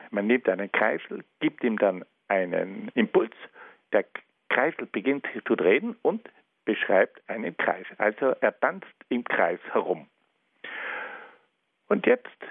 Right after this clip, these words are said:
sagt Cusanus Folgendes. Wenn ich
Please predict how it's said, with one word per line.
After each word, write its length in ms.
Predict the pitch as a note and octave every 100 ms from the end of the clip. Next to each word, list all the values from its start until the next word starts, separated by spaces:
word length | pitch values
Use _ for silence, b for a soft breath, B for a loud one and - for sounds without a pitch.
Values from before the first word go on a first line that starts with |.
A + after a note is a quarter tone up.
| B B -
sagt 240 | D3+ -
Cusanus 480 | D3+ C#3+ A2+ C3 -
Folgendes. 440 | - G2+ E2+ D#2+ - - _ _ _ b b b _ _ -
Wenn 420 | A3 D4+ D#4+ C#4+
ich 180 | - F3